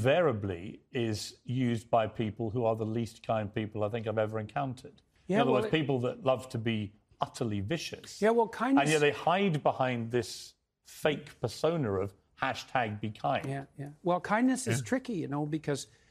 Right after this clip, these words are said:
Speaker 2: one of the things
Speaker 3: Oh,
Speaker 2: you
Speaker 3: yeah.
Speaker 2: deal with very commonly if you're a clinical psychologist, apart from depression and anxiety, is, well,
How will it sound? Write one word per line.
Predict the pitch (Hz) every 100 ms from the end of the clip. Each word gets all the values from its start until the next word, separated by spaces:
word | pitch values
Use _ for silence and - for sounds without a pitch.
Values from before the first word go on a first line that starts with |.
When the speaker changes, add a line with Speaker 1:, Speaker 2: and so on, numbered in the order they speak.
| _
Speaker 2:
one | - 196
of | 185
the | 151
things | 160 165 120
Speaker 3:
Oh, |
Speaker 2:
you | 131
Speaker 3:
yeah. |
Speaker 2:
deal | 147 151
with | 143 135 -
very | 156 156 131 - -
commonly | - 147 170 147 135 135
if | -
you're | 147 147
a |
clinical | 135 147 156 147 135
psychologist, | - 127 156 180 139 131 - - _ -
apart | - 151 160
from | - 147
depression | 147 135 156 147 139
and | 135
anxiety, | 139 135 160 156 147 135 _ _ _ _ -
is, | 143 131 - - _ _ _ -
well, | 131 139